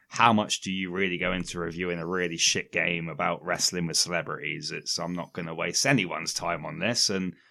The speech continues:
I mean, by all means, all of you can have twenty minutes of your life back on not having to listen to this podcast about me reviewing a really shit game called Celebrity Deathmatch.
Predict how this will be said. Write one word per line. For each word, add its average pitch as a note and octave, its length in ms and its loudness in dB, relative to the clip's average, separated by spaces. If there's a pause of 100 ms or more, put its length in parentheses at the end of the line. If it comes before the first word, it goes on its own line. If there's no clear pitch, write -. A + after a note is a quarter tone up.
(160)
I - 80 -4
mean, F#2+ 240 0
by G2+ 160 2
all G#2 140 4
means, F#2+ 260 -2
all A2 160 2
of F2 80 -2
you G2 140 -2
can G2 80 -6
have F2+ 120 -4
twenty C3 380 -2
minutes G#2 300 -2
of G2 80 -2
your F#2+ 100 0
life G2+ 260 2
back F2 260 0
on F#2 100 0
not G2+ 180 -2
having F#2+ 240 2
to E2 80 -8
listen F2+ 220 -2
to - 60 -8
this F#2 120 -6
podcast G2 480 -2
about G2+ 220 0
me A2 100 2
reviewing A2 400 2
a G#2 40 0
really A#2 260 2
shit - 320 4
game A#2 200 6
called B2+ 200 2
Celebrity C#3+ 340 2
Deathmatch. B3 640 4